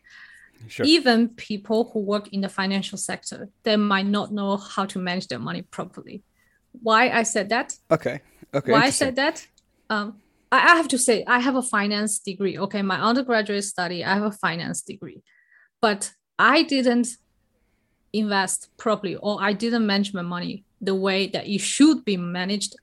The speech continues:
Speaker 2: until I'm in my early thirties.
Speaker 1: Okay.
Speaker 2: Okay. So I just put that up front. And then also I have a friend, she never invested. She just saved, um, she saves the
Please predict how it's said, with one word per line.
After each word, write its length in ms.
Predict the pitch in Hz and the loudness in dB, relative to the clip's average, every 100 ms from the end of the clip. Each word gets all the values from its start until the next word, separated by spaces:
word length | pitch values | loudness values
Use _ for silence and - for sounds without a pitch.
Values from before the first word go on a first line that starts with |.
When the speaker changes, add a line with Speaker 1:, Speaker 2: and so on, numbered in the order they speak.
| - | -4
Speaker 2:
until 420 | 190 170 220 202 - | -4 -2 -2 0 0
I'm 180 | 175 180 | -4 -4
in 120 | 180 | -6
my 160 | 175 - | -8 -8
early 220 | 185 185 | -6 -6
thirties. 640 | 180 - 101 - - - - _ _ _ _ _ _ _ - | -8 -10 -10 -12 -14 -16 -16 _ _ _ _ _ _ _ -10
Speaker 1:
Okay. 180 | 107 180 | -6 -6
Speaker 2:
Okay. 280 | - - - _ - - - | -6 -8 -10 _ -20 -14 0
So 320 | 233 202 - - | 2 2 0 -6
I 60 | 208 | -4
just 240 | 220 214 | -4 -4
put 120 | - 208 | 0 0
that 160 | 185 | 0
up 180 | 190 185 | -2 -2
front. 300 | - - - _ _ _ - _ _ _ _ | -10 -14 -18 _ _ _ -20 _ _ _ _
And 160 | 226 220 | 0 4
then 260 | 254 262 - _ | 6 4 0 _
also 340 | 240 320 262 214 | 4 4 4 2
I 120 | 208 | 0
have 180 | 240 254 | -2 -6
a 60 | |
friend, 420 | 247 - 196 254 | -8 -4 0 -2
she 460 | - - - 220 214 | -4 -8 -4 -2 -2
never 360 | 208 226 302 320 | -2 -2 0 -2
invested. 520 | 220 196 202 - 311 - | -2 -4 -4 -4 -8 -10
She 200 | - 208 | -10 -6
just 280 | 214 202 - | -4 -4 -2
saved, 360 | 202 98 - _ _ _ _ _ | 0 0 -2 _ _ _ _ _
um, 380 | 175 180 180 180 | -4 -2 -2 -6
she 180 | - 208 | -6 -4
saves 520 | - 208 208 - - - | -2 -2 -4 -8 -10 -6
the 240 | 190 | -6